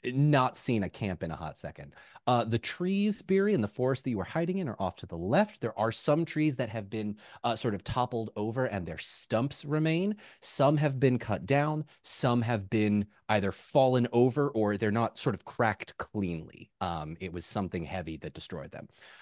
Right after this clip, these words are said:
Uh, there are a couple of broken arrows,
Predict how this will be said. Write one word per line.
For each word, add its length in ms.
Uh, 100
there 180
are 120
a 60
couple 260
of 140
broken 420
arrows, 580